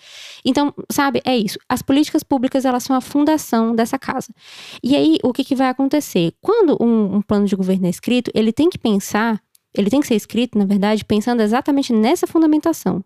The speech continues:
nessa fundação dessa casa. Então, é, é muito problemático quando você pega um plano de governo, por exemplo, o Pantufa, que quer,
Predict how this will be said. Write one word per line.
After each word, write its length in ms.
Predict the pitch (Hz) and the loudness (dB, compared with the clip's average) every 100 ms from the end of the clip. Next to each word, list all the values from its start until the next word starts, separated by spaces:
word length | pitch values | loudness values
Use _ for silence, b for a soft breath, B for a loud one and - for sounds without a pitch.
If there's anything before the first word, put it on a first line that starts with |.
| - | -4
nessa 240 | 185 185 | -2 -2
fundação 600 | 190 - 311 320 - 220 233 B B B | -4 0 2 2 0 -2 -4 B B B
dessa 240 | 208 226 | -2 -2
casa. 320 | - 185 202 - B B B | -4 -4 -6 -14 B B B
Então, 280 | 254 349 254 B B | 2 2 0 B B
é, 320 | 208 202 196 - | 0 2 0 0
é 100 | 214 | 0
muito 220 | 240 359 | 2 0
problemático 560 | - 233 208 226 240 196 | -2 0 0 0 -2 -2
quando 180 | 226 | -2
você 160 | 208 208 | 0 -2
pega 240 | 208 208 | -2 0
um 80 | 196 | 0
plano 220 | 196 202 | 0 0
de 100 | 190 | 0
governo, 320 | 185 185 190 185 | 0 0 0 -2
por 140 | - | 0
exemplo, 420 | 190 208 214 180 | 0 2 0 0
o 40 | 180 | -2
Pantufa, 500 | 196 190 196 - 190 | 0 0 -2 -2 -4
que 140 | - | -4
quer, 600 | - 269 277 269 240 233 | -2 0 2 0 -2 -6